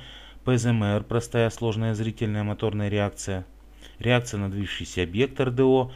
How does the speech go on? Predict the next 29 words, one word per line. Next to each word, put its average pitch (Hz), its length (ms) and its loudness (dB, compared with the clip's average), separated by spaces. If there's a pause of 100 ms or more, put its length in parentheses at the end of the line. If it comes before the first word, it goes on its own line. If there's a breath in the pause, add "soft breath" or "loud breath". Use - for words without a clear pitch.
(160 loud breath)
краткий 104 420 2
отборочный 123 600 0
тест, 127 280 -2
прогрессивные 95 640 -4
матрицы 92 520 -4
Равена, 127 520 -2 (280 loud breath)
Миннесотский 113 680 0
многоаспектный 95 680 -4
личностный 87 500 -4
опросник, 127 500 -2
самооценка 98 680 -2
по 92 120 -6
Домбору 92 400 -4
Винштейну, 127 720 -2 (220 loud breath)
У 110 200 2
Н 95 160 0
П. 147 320 2 (440 loud breath)
Вот 95 200 -6
здесь 92 180 -6
вот 87 140 -8
ниже 95 200 -2
уровень 101 280 0
невротизации 92 640 -4
и - 20 -6
психопатизации, 95 840 -2
здесь 98 260 -6
уровень 98 220 -2
нервно-психической 92 840 -6
устойчивости, 107 720 -4